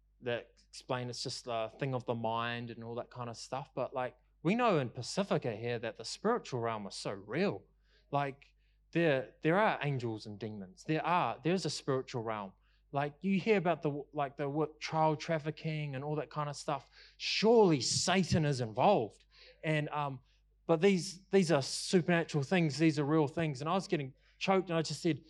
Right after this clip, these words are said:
"In the name of Jesus Christ, or the authority of Jesus Christ, I just command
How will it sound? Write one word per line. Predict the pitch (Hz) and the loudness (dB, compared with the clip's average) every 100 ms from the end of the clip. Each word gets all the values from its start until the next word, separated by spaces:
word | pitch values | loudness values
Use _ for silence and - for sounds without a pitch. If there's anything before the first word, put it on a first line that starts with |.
| _ | _
"In | 143 | -8
the | 127 | -4
name | 127 156 214 233 226 | 0 0 2 0 -2
of | 160 131 | -4 -4
Jesus | - 185 190 185 180 | 2 2 2 0 -4
Christ, | - 151 135 139 - | -4 -2 -2 -4 -6
or | 135 120 _ _ | -6 -6 _ _
the | 139 | -4
authority | 135 196 202 202 | 0 2 4 6
of | 196 | 4
Jesus | 151 175 160 160 | 2 0 0 -4
Christ, | - 143 143 175 | -4 -6 -4 -4
I | 214 | -4
just | 190 - | -4 -6
command | 147 143 143 139 | -6 0 0 0